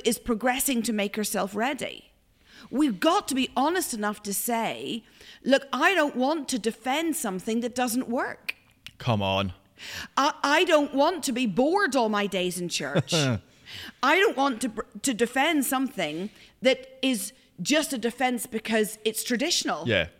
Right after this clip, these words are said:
Speaker 2: because I know it. <laughs>
Speaker 1: Yes.
Speaker 2: It's my experience. It's how I was raised.
Speaker 1: So I'm looking at concepts of, okay, have I got anything man-made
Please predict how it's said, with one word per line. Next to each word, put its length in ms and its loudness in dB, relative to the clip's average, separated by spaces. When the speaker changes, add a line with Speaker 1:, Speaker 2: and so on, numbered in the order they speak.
Speaker 2:
because 260 2
I 120 4
know 180 4
it. 240 -2
<laughs> 80 0
Speaker 1:
Yes. 460 0
Speaker 2:
It's 140 2
my 140 6
experience. 680 2
It's 140 -4
how 100 6
I 140 6
was 200 2
raised. 460 0
Speaker 1:
So 220 4
I'm 300 2
looking 340 -2
at 140 -8
concepts 720 -6
of, 500 -4
okay, 600 -4
have 280 -2
I 140 2
got 400 -2
anything 600 2
man-made 880 0